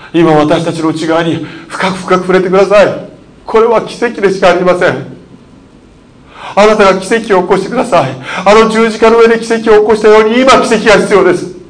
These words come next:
私たちの心を作り変える、私たちの心を砕き、あなただけのものとするその奇跡が必要です。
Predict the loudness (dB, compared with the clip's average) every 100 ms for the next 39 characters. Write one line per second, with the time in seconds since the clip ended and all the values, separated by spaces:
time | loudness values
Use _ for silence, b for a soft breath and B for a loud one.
0 | -4 0 2 2 0 0 2 2 0 2
1 | 2 2 -4 -4 0 2 0 -4 B 2
2 | 4 2 0 -2 0 2 4 2 2 2
3 | 0 -4 -2 2 4 4 4 4 4 4
4 | 4 4 2 -2 0 2 2 2 0 2
5 | 2 2 2 2 2 -2 -8 -14